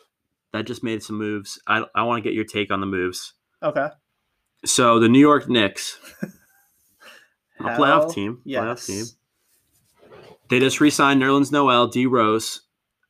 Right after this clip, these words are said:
Speaker 1: two big players for them, two starters, two players they needed to re-sign.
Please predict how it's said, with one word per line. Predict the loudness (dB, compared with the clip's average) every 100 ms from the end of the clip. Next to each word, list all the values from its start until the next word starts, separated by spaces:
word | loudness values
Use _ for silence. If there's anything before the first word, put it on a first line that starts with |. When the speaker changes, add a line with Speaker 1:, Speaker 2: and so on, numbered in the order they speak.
| -10
Speaker 1:
two | -2 0
big | 2 2
players | 2 -2 0 -2
for | -4
them, | -2 -4 -4
two | -4 -4
starters, | 0 2 2 2 0 -6 -16
two | -12
players | -6 -4 -4
they | -4
needed | -4 -4 -4
to | -6
re-sign. | -6 -4 -2 -4